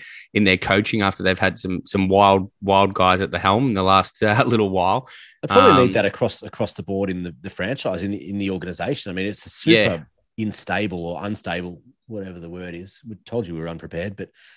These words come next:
Speaker 2: uh,
Speaker 1: <laughs>
Speaker 2: unstable, uh, franchise and, and organization from top to bottom. I mean, from the, the president and, and governor down to, into the front office and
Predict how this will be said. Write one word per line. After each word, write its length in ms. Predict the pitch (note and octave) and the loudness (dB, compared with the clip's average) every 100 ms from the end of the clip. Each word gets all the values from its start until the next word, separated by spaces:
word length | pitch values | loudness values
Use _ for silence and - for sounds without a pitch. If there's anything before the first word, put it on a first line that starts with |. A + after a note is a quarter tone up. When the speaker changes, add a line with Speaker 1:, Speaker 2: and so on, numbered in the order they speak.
| - | -6
Speaker 2:
uh, 260 | A#2 A#2 B2 | 0 2 2
Speaker 1:
<laughs> 40 | |
Speaker 2:
unstable, 640 | D3 - C3 C3+ B2 G#2+ - _ _ - | 2 4 6 6 4 2 -4 _ _ -8
uh, 260 | G#2+ G#2 G2+ | -2 0 -2
franchise 640 | - C3 D3 B2+ G#2+ G#2+ | 2 2 4 2 2 2
and, 100 | A#2 | 0
and 140 | B2+ | 0
organization 640 | C3 B2 A#2 G#2 D#3 - F2+ | 0 0 -2 -2 -4 -4 -12
from 180 | - G#2 | -12 -10
top 200 | B2 - | -8 -10
to 100 | - | -8
bottom. 300 | - B2+ F2+ | -6 -6 -6
I 40 | |
mean, 140 | F#2 F#2 | -10 -12
from 200 | G2 G2 | -12 -8
the, 200 | F#2 E2+ | -8 -10
the 80 | E2+ | -20
president 580 | - G#2+ G#2 G2+ G2 - - | -12 -8 -6 -6 -6 -10 -16
and, 200 | F2+ E2+ | -14 -14
and 360 | F#2+ F2 D#2+ _ _ _ _ _ - | -12 -12 -14 _ _ _ _ _ -8
governor 480 | F#2 G2 F#2 F2 D#2+ _ _ - | -8 -6 -8 -10 -12 _ _ -10
down 460 | F2+ G#2+ F#2 F#2+ | -6 -4 -4 -8
to, 120 | - G#2 | -10 -12
into 160 | F#2 | -10
the 80 | F2 | -10
front 200 | - F#2 | -8 -8
office 380 | F2+ - F#2+ F#2 | -8 -10 -12 -10
and 220 | F2 | -12